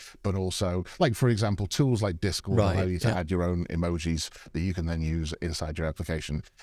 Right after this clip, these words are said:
Speaker 1: It would allow that kind of functionality inside your app.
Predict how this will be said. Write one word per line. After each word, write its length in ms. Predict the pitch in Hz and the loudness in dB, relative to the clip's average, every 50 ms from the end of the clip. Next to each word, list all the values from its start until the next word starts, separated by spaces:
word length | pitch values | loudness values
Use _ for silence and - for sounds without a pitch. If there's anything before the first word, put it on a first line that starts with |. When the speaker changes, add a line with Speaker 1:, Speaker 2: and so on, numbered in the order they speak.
| - - | -6 -2
Speaker 1:
It 120 | 131 123 - | -2 0 0
would 80 | 127 110 | 2 2
allow 420 | 113 107 107 107 104 104 104 104 | 2 2 2 2 2 2 0 0
that 380 | 92 92 95 98 104 110 127 - - - | 0 0 0 0 0 0 0 -4 -6 -8
kind 260 | - 110 104 101 98 | -4 -2 0 0 0
of 100 | 92 - | -2 -2
functionality 800 | - 101 92 90 - - 95 90 87 87 85 - 82 80 80 - | -2 -4 -4 -2 -4 -2 -2 -2 -2 -4 -4 -4 -4 -4 -4 -4
inside 520 | - 85 82 78 - 95 82 82 78 - | -4 -4 -4 -2 -4 -4 -4 -4 -4 -6
your 220 | 87 85 80 - - | -6 -6 -6 -6 -6
app. 280 | - - 65 - - - | -6 -8 -8 -8 -12 -18